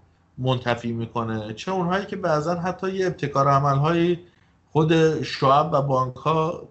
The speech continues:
تو این ایام اختیار کردن که با یه الگوهایی ساده کردن فعالیت مجموعه ها رو و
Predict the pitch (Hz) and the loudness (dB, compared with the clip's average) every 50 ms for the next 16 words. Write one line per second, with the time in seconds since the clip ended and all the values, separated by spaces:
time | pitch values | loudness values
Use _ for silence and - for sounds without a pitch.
0 | _ - 156 151 156 165 165 - 143 135 131 135 139 147 160 160 151 139 - - | _ -8 -6 -6 -6 -6 -4 -2 0 0 2 2 2 0 0 -2 -2 -6 -8 -12
1 | - - 139 139 147 160 - - 175 160 151 151 156 160 156 160 160 156 - 170 | -14 -8 -4 -2 0 -2 -2 -2 -2 -2 -2 -2 -2 -4 -4 -4 -6 -6 -6 -4
2 | 165 160 160 160 160 156 160 - _ _ _ _ _ _ _ - 151 160 175 180 | -2 0 0 0 0 -2 -6 -10 _ _ _ _ _ _ _ 0 2 4 6 6
3 | 180 185 190 185 190 - - - 151 147 151 147 139 143 147 143 - 156 170 180 | 6 6 4 2 0 -2 -4 -2 0 0 2 2 0 0 0 0 0 2 2 2
4 | 185 190 190 185 185 185 180 170 - - - - - 165 156 143 143 151 160 165 | 2 2 0 -4 -4 -6 -8 -10 -14 -18 -12 -8 -4 0 2 2 2 0 0 0
5 | 180 170 165 165 160 160 160 160 156 156 160 - - _ _ _ _ _ _ _ | 0 0 0 0 0 0 0 -2 -2 -4 -6 -10 -14 _ _ _ _ _ _ _
6 | - 151 135 127 127 127 127 127 135 143 147 147 - 170 165 160 156 156 151 151 | 0 2 2 2 2 0 0 -2 -2 -2 -2 -4 -2 -2 0 0 0 0 0 -2
7 | 156 156 - - - - 117 117 117 120 127 127 127 127 123 127 127 127 123 117 | -4 -6 -10 -14 -18 -16 -16 -14 -14 -10 -6 -2 -2 -2 -2 -2 -4 -4 -2 -2
8 | 117 120 143 151 156 156 156 147 147 147 135 123 120 120 120 | 0 0 0 0 2 0 0 -2 -2 -2 0 2 2 2 0